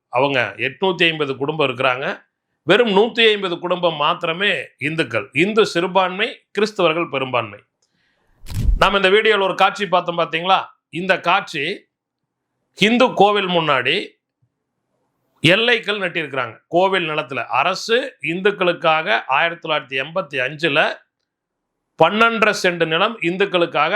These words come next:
அரசு ஒ-, ஒதுக்குது. அதே தேதியில இருபத்தி ரெண்டு சென்ட் இடம் கிறிஸ்தவர்கள் சர்ச்சு கட்டி கொள்வதற்காக அரசு இடம் கொடுக்குது. இந்த இருபத்தி ரெண்டு சென்ட்ல கிறிஸ்தவர்கள்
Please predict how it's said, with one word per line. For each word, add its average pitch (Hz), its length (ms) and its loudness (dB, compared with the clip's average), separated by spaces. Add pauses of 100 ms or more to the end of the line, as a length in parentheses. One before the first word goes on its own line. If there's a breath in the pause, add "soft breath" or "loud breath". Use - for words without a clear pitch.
அரசு 185 440 -2
ஒ-, 160 220 -8
ஒதுக்குது. 147 500 -4 (640)
அதே 214 340 4 (500)
தேதியில 180 600 2 (380)
இருபத்தி 254 480 -2
ரெண்டு 202 340 0
சென்ட் 175 260 -4
இடம் 180 460 -2 (100)
கிறிஸ்தவர்கள் 233 640 2
சர்ச்சு 196 340 -2
கட்டி 208 240 0
கொள்வதற்காக 170 640 0
அரசு 160 240 -6
இடம் 143 240 -8
கொடுக்குது. 104 240 -16 (880)
இந்த 214 200 6
இருபத்தி 262 380 4
ரெண்டு 240 220 4
சென்ட்ல 214 420 2
கிறிஸ்தவர்கள் 196 640 0